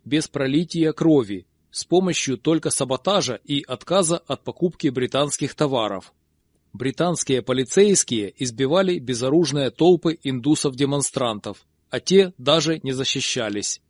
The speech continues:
В конце концов, у подавителей просто опускались руки. С такой безропотностью им просто не приходилось сталкиваться. В Европе и народ, и власти действовали иначе.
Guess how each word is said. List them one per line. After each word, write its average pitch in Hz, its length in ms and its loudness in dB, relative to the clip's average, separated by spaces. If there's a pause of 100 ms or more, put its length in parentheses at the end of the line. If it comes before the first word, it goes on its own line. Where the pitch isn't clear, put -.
(140)
В - 100 -20
конце 135 360 0
концов, 170 580 2
у 135 80 -4
подавителей 170 720 0
просто 175 440 -2
опускались 143 840 -2
руки. 113 480 -4 (320)
С - 120 -12
такой 180 300 4
безропотностью 143 1000 -2
им 160 180 -2
просто 170 380 0
не 147 100 -2
приходилось 143 720 -4
сталкиваться. 104 920 -4 (920)
В 101 80 -16
Европе 120 760 2
и 165 100 0
народ, 156 480 0
и 135 100 0
власти 175 640 -2 (100)
действовали 165 840 0
иначе. 117 680 -4